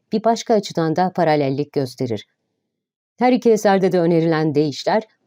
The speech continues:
destan kahramanlarını andıran bir bilgenin ağzından söylenmektedir.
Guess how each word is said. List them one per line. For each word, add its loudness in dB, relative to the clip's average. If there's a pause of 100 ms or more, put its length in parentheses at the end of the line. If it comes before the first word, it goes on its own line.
destan 0
kahramanlarını 0
andıran 0
bir 0
bilgenin 0
ağzından -2
söylenmektedir. -6